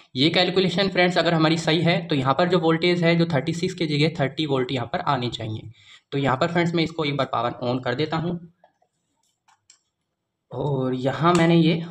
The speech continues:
power on कर दिया है। voltage यहाँ पर आप देख सकते हो, हमारी जो light है, वो हमारी आ गई है।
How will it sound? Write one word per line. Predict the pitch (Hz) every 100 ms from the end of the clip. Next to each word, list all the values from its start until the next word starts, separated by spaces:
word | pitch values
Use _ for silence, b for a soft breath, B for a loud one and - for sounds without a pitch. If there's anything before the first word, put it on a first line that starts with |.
| -
power | 135 135 135
on | 131 127
कर | 135
दिया | 151 156
है। | 143 180
voltage | 143 127 135 127
यहाँ | 127 120
पर | 131
आप | 127
देख | 127 135
सकते | 143 147 165
हो, |
हमारी | 139 131
जो | 127
light | 120 127 131
है, | 156
वो | 139 127
हमारी | 120 117 127 127
आ | 120
गई | 131 143
है। | 156 175